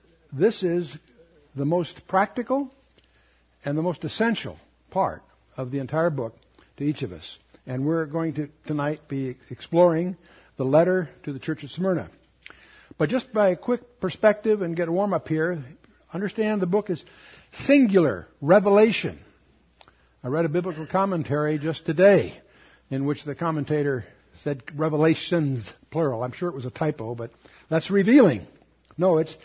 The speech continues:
it, the word, uh, apocalypsis means the unveiling. It's singular. It's the unveiling of Jesus Christ. It's the consummation of all things. It's the only book in the Bible that has the audacity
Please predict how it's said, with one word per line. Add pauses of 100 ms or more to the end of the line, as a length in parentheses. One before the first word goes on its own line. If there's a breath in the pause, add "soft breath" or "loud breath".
(160 soft breath)
it,
the
word,
uh, (100)
apocalypsis
means
the
unveiling.
It's
singular.
It's
the
unveiling
of
Jesus
Christ. (920 soft breath)
It's
the
consummation
of
all
things.
It's
the (100)
only
book
in
the
Bible
that
has
the
audacity